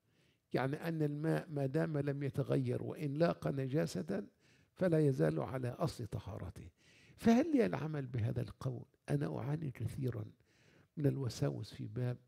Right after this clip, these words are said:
الطهارة." الجواب عن هذا يا رعاك الله،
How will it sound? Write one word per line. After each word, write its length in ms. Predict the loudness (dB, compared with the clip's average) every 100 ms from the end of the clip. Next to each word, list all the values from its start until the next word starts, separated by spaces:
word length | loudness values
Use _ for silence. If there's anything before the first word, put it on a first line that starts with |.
| _ _ -6
الطهارة." 520 | -6 -6 -10 -10 -14 -20 _ _ _ _ _ _ _ _ _ _ -2
الجواب 480 | -2 6 8 8 6
عن 200 | 2 6
هذا 480 | 8 6 6 4 2 8
يا 180 | 10 10
رعاك 380 | 6 2 0
الله، 420 | -2 0 0 0